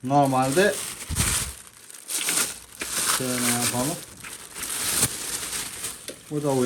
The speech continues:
S B'li. Klavyemiz bu şekilde. Oyun klavyesi. Işıkları yok maalesef. Sadece oyun oynamak için var. Normalde benim klavyem böyleydi.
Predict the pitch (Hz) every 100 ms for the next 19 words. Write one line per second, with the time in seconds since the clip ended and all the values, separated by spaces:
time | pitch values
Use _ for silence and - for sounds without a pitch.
0 | 120 120 - 113 185 202 - - - -
1 | - - - - - - - - - -
2 | - - - - - - - 147 165 170
3 | 151 143 208 196 180 151 131 113 95 101
4 | - - - - _ - - 117 123 117
5 | 120 107 104 101 98 180 208 - _ _
6 | _ - - - - - 147 180 - 170
7 | 180 170 120 131 113 110 104 117 113 170
8 | 117 113 127 120 120 117 110 113 - -
9 | 101 98 98 - - - - - 156 339
10 | 339 190 175 180 170 165 170 151 202 196
11 | 175 156 131 107 101 110